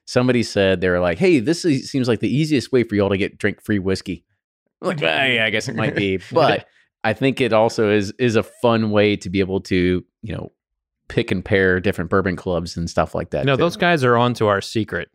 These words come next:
Speaker 3: We drink free whiskey. I mean,
Speaker 2: Man, the, the nose on the Knoxville, it's got, like, a, something at the end, like a plum or something note,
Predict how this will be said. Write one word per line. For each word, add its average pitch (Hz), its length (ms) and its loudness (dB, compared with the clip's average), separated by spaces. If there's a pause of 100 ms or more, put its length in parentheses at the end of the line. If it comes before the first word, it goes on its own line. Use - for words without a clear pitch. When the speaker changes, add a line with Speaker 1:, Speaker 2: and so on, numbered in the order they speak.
Speaker 3:
We 101 280 -6
drink 98 360 -10
free 95 160 -8
whiskey. 87 480 -10 (600)
I 117 80 -2
mean, 110 560 -4 (640)
Speaker 2:
Man, 120 260 0
the, 98 260 -2
the 92 140 -10
nose 120 240 0
on 92 140 -4
the 87 100 -4
Knoxville, 101 400 -2
it's - 80 -6
got, 117 160 0
like, 104 240 0
a, 85 240 0 (180)
something 143 400 -2
at 113 80 -2
the 104 160 -2
end, 120 480 0
like 101 160 0
a 95 60 0
plum 113 440 0
or 90 120 -6
something 92 340 -8
note, 95 260 2